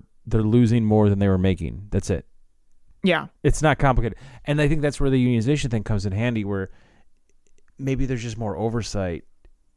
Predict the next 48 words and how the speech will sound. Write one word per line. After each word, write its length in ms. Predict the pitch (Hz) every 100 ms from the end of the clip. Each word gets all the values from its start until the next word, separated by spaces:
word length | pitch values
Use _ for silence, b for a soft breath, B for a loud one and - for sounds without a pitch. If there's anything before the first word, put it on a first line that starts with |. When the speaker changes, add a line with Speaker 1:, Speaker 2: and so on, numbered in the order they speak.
| _
Speaker 1:
from 340 | - - 113 104
the 80 | 98
workers. 580 | 104 110 107 98 92
You 140 | 95 104
can't 400 | - 107 107 -
spend 380 | - - 113 -
frivolously. 760 | 107 95 98 85 98 - 95
You 140 | 110
can't 340 | 104 - 107 107
do 160 | 113
things 320 | 113 117 107 95
you 140 | 104
otherwise 580 | 101 82 73 80 92 92 - b b b
would 100 | 104
have 120 | 95 95
the 60 |
freedom 280 | 95 117 101
to 80 | 92
do 300 | 95 113 98
because 340 | 90 - 92
you're 240 | 92 95 76 - - _ _ _ _ - - -
accountable 560 | - 117 113 90 85
to 60 | 90
these 180 | 90 -
people. 460 | 113 104 - - _ _ _ _ _ -
Speaker 2:
Yes, 260 | 214 294
but 200 | - 330
they 120 | - 262
have, 320 | 220 277 381 440 -
they 100 | 247
had 300 | 202 254 320
a 40 |
union, 460 | 311 185 160 160 156
so 120 | -
it's 160 | 208 -
not 180 | 208 208
even 300 | 202 196 156
Speaker 1:
I 40 |
Speaker 2:
like 60 | 156
Speaker 1:
get 160 | 202 -
that. 220 | 95 -
Maybe 240 | 117 135 147
the 40 |
union 260 | 131 135 123
needed 160 | 120 107
to 60 |
be 140 | 87 90
stronger. 760 | - 113 107 110 92 57 107